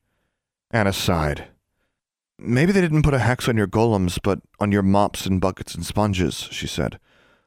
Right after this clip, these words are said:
"That wouldn't be so hard to do." Alexandra's eyes widened.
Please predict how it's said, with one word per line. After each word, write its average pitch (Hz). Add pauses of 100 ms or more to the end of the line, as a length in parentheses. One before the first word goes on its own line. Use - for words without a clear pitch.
(200)
"That 95
wouldn't 110
be 92
so 85
hard 80
to -
do." - (800)
Alexandra's 92
eyes 90
widened. 82